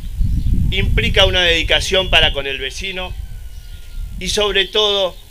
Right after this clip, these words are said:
un compromiso con los que hicieron y hacen grande a esta ciudad, fruto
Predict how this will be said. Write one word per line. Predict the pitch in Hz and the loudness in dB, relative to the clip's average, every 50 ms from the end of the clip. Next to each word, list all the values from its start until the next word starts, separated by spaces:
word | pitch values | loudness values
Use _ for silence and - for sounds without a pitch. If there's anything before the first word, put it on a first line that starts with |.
| - - - - - - - | -20 -20 -18 -20 -20 -14 -10
un | 254 262 254 220 | -8 -8 -6 -4
compromiso | - 208 202 185 - 180 180 185 202 220 208 180 - - 113 107 - - - - - - - 165 | -2 -2 -2 -2 0 0 2 2 2 2 0 0 -2 -4 -6 -6 -6 -8 -6 -4 -4 -4 -2 0
con | 170 175 175 175 | 0 2 2 4
los | 175 160 - | 2 2 0
que | - - 160 | 0 2 2
hicieron | 156 151 - - - 208 214 208 175 147 127 113 107 - - - - - - - - - | 2 2 0 -2 0 4 4 4 4 4 0 -2 -4 -4 -4 -4 -6 -6 -6 -6 -4 -4
y | - 156 175 190 | -2 0 2 2
hacen | 202 202 - - 185 165 151 147 | 2 2 0 -4 -8 -10 -8 -4
grande | 156 170 190 190 180 175 170 175 | -2 0 0 0 -2 -4 -4 -2
a | 180 | -4
esta | 170 - - 165 143 | -4 -4 -6 -10 -10
ciudad, | - 135 139 143 147 135 120 110 107 - - - - - - - - - - - - - - - | -8 -6 -4 0 0 0 0 -2 -4 -6 -8 -8 -8 -8 -8 -8 -10 -12 -12 -12 -12 -10 -10 -8
fruto | - 170 180 202 208 208 - - 190 180 175 175 - | -6 0 4 4 4 4 2 0 -2 -2 -2 -2 -6